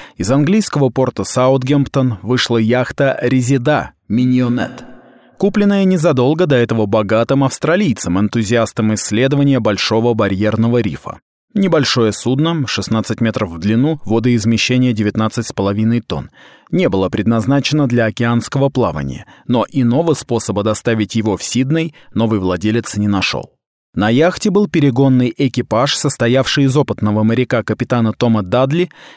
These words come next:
его помощника Эдмунда Стефенсона, матроса Эдмунда Брукса и семнадцатилетнего юнги Ричарда Паркера. Для мечтавшего о море сироты Паркера это было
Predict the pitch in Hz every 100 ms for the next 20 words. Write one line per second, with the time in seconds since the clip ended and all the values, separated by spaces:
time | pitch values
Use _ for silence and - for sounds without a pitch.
0 | - 143 - 143 131 135 120 - 110 -
1 | - 127 113 107 98 90 - 143 170 151
2 | - 160 156 - - - 147 151 143 -
3 | - 135 123 120 117 117 113 165 - -
4 | 156 - - 143 123 120 117 107 98 101
5 | 123 139 135 110 98 110 110 117 - 104
6 | 104 - 120 110 - 95 - - - -
7 | _ _ _ _ - 107 131 127 196 202
8 | - 180 175 151 131 160 104 - 110 117
9 | 143 131 - 156 156 95 90 95 104 101